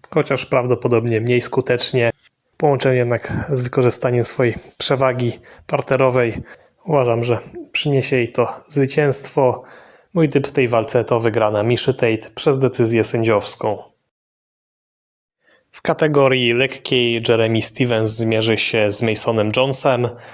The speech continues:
Stevens to weteran U F C, wraca do organizacji po dłuższym rozbracie. Tylko jedna wygrana w ośmiu ostatnich walkach na zasadach M M A.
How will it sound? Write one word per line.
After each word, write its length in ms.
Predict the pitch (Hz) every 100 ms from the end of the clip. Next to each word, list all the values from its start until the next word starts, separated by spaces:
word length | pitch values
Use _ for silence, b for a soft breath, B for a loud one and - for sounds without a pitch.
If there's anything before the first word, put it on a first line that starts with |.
| B _ _ -
Stevens 600 | - 139 123 117 - -
to 260 | 113 104 -
weteran 500 | 120 104 131 127 123
U 100 | 123
F 160 | 120 117
C, 240 | - 123
wraca 340 | 107 104 - 110
do 100 | 104
organizacji 760 | 101 104 104 110 104 - 117
po 300 | - 117 104 -
dłuższym 500 | 135 123 - - 113
rozbracie. 760 | 113 107 123 135 - 135 113 - B B B B B B B -
Tylko 280 | 143 131 131
jedna 300 | 123 123 113
wygrana 440 | 117 113 113 110 B B - -
w 80 | 131
ośmiu 320 | - 131 113
ostatnich 400 | - 117 117 104
walkach 340 | 113 110 107
na 140 | 113 107
zasadach 500 | 107 127 120 - 113
M 100 | 110
M 140 | 107
A. 380 | 120 120 -